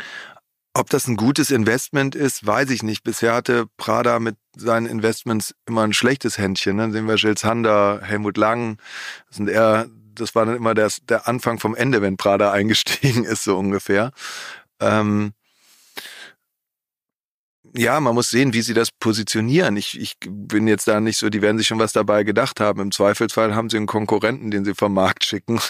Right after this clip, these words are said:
<laughs> und sehen vielleicht da eine Chance. Aber im Moment muss ich sagen, ich sehe, so wie es jetzt angefangen hat, die neue Kollektion, sehe ich auch da, ähnlich wie bei, bei Gucci, das Potenzial,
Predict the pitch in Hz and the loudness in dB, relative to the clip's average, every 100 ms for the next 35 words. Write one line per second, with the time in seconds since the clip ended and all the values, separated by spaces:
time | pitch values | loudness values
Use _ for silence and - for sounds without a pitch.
0 | - - - - - - 160 - - - | -8 -12 -12 -8 -4 -4 -6 -16 -16 -12
1 | - 110 104 107 101 - 104 127 113 92 | 0 0 2 2 2 2 0 2 0 -2
2 | 92 - 95 98 92 - - - - 107 | -4 -4 -4 0 0 0 -12 -8 0 4
3 | 107 147 175 135 131 123 123 135 139 - | 4 2 -2 -4 -2 0 0 0 -6 -12
4 | _ _ _ 147 135 - 123 113 123 143 | _ _ _ -2 -2 -2 -6 0 2 2
5 | 135 120 120 123 120 - 104 113 135 165 | 2 2 0 0 -2 0 -2 0 0 0
6 | 139 131 127 120 120 120 120 117 113 113 | 0 0 0 -2 -4 -4 -2 -2 0 0
7 | 104 - - - - 117 104 113 117 - | -2 -8 -16 -8 0 0 0 0 0 0
8 | 107 110 135 147 - - - 117 131 135 | 0 0 0 -4 -10 -16 -4 -2 0 -2
9 | 117 113 110 110 107 107 107 107 131 - | -4 -2 0 0 -2 0 0 0 0 0
10 | 120 110 - 113 113 110 - 104 120 127 | 0 -2 0 0 0 -2 0 2 2 0